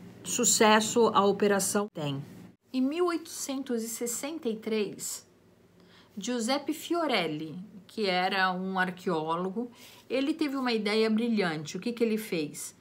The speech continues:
Ele encontrou alguns buracos na hora que tava fazendo a escavação. E ele percebeu que nesses buracos tinham restos humanos. E o que,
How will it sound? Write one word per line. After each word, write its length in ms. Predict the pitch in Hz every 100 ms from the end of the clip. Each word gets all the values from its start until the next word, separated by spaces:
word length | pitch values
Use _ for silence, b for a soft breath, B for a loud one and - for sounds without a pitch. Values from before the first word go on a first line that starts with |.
| B B B
Ele 180 | 233 269
encontrou 640 | 339 330 262 220 262 285
alguns 400 | 254 233 262 269
buracos 840 | 226 233 277 240 277 277 - 180 180
na 240 | 180 185
hora 320 | 190 185 -
que 120 | - -
tava 500 | 196 190 190 185 - - - _ - -
fazendo 800 | - 202 185 202 208 196 190 - - _ _ -
a 140 | 170
escavação. 880 | 170 - 202 196 202 190 - 160 151 B B B B
E 80 | 277
ele 160 | 285 381
percebeu 520 | 349 - 381 269 254
que 140 | 247
nesses 320 | 247 247 277 247
buracos 680 | 226 220 220 277 277 220 -
tinham 320 | - 254 269
restos 540 | 220 277 302 - 277
humanos. 640 | 277 262 220 190 165 175 - B B B
E 80 | 233
o 60 | 247
que, 220 | -